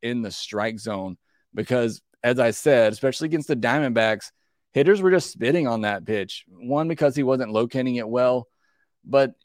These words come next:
you know, also just because, you know, they knew they could sit on that fastball. And again, he's leaving it up in the zone and it's getting absolutely crushed. So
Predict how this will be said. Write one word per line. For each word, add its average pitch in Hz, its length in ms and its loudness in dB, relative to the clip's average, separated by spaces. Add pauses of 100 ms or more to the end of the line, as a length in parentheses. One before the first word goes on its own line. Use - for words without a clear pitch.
(200)
you 151 100 -6
know, 147 140 0
also 160 440 0
just 147 200 -4
because, 147 520 -2
you 127 80 -20
know, 135 100 -6
they 139 140 0
knew 143 220 2
they 156 120 2
could 127 160 -4
sit 143 280 2
on 135 140 0
that 117 220 -4
fastball. 117 680 -2 (260)
And 113 100 -4
again, 120 300 -2
he's 110 160 -6
leaving 131 300 0
it 120 80 0
up 117 120 2
in 113 120 -2
the 104 100 -4
zone 117 300 -2
and 104 100 -4
it's 101 140 -10
getting 110 260 -2
absolutely 107 640 -4 (280)
crushed. 107 520 2
So 104 280 0